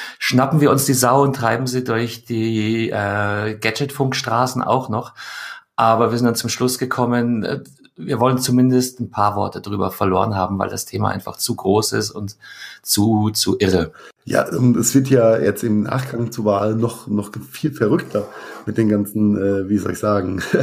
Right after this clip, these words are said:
Speaker 2: <laughs> äh, emo-, pseudo-emotionalen Statements aus, äh, der Richtung einer großen Volkspartei,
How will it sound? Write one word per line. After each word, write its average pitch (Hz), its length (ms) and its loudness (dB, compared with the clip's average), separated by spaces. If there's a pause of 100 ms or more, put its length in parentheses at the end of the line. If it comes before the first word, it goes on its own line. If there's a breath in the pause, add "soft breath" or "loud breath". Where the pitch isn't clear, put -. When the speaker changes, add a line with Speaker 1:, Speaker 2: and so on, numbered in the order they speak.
(180)
Speaker 2:
<laughs> - 400 -14
äh, 117 560 4 (160)
emo-, 196 320 4 (240)
pseudo-emotionalen 151 1040 2
Statements 123 600 -2
aus, 117 380 -6
äh, 107 360 0
der 104 120 -2
Richtung 110 420 -4
einer 104 320 -4
großen 104 400 -6
Volkspartei, 113 640 -4